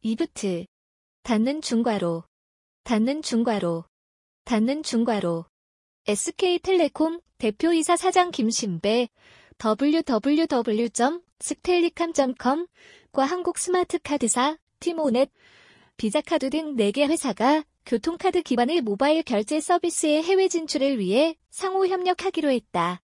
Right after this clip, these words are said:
교통 및 결제 분야에서 세계 최고 경쟁력을 보유한 사사는 이십칠 일 워커힐 호텔에서 에스케이텔레콤,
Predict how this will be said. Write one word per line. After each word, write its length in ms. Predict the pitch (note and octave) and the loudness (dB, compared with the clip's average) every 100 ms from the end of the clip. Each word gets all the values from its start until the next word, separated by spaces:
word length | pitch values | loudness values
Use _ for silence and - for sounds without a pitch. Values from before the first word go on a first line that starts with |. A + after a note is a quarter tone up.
| _ _ _ - | _ _ _ -6
교통 320 | B3+ - F4 | -4 -2 -2
및 140 | E4+ - | -2 -2
결제 360 | G#3+ G#3 E4 | -2 0 0
분야에서 560 | F#4 E4 D4+ A#3+ B3 D#4+ | 0 0 2 2 2 0
세계 340 | - F#4 F4 | 0 0 0
최고 360 | E4+ E4 D4 D#4+ | 0 0 0 0
경쟁력을 720 | - A3 G#3 D#4 D#4+ C#4+ C#4+ | 0 -2 0 0 0 0 0
보유한 480 | - A3+ F#3 F3 C#4 | -2 -2 0 0 0
사사는 640 | D#4 D4+ B3+ F#3 C4+ D4+ - - - - - | 2 0 0 0 -2 -4 -12 -20 -20 -20 -8
이십칠 440 | A3 E4+ - E4 | -2 -2 0 0
일 140 | E4+ E4+ | 2 4
워커힐 460 | G3 - B3 D#4+ | 2 2 2 2
호텔에서 560 | D4+ F#4 F4 D4+ - C4+ | 2 0 0 0 2 2
에스케이텔레콤, 1200 | G#3+ - F4 - D#4 E4 - D4+ A#3+ - D#4+ | 0 -2 -6 -2 0 0 2 0 0 0 -2